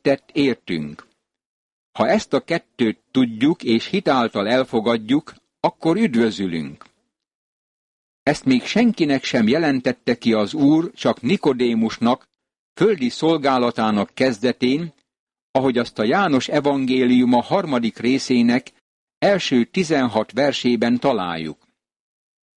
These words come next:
Péter ekkor magához vonta őt, és fedni kezdte: "Isten mentsen, Uram! Ez nem történhet meg veled." Máté evangéliuma, tizenhatodik rész,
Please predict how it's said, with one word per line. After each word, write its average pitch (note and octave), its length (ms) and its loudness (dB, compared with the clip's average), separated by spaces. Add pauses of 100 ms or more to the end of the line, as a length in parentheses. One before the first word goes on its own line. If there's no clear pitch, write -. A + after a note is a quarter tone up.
(240)
Péter C3 500 0
ekkor A#2+ 460 -2
magához A#2+ 720 0
vonta A2 460 0
őt, A#2 440 0 (600)
és B2 300 0
fedni A#2+ 460 0
kezdte: - 760 -6 (500)
"Isten E3 500 0
mentsen, B2+ 600 2
Uram! F#2+ 540 -2 (800)
Ez C3 180 0
nem A3+ 220 0
történhet B2+ 800 -2
meg A#2 240 0
veled." F#2+ 440 -4 (640)
Máté C3 460 0
evangéliuma, A2+ 960 0 (600)
tizenhatodik C3+ 880 0
rész, A2+ 400 -2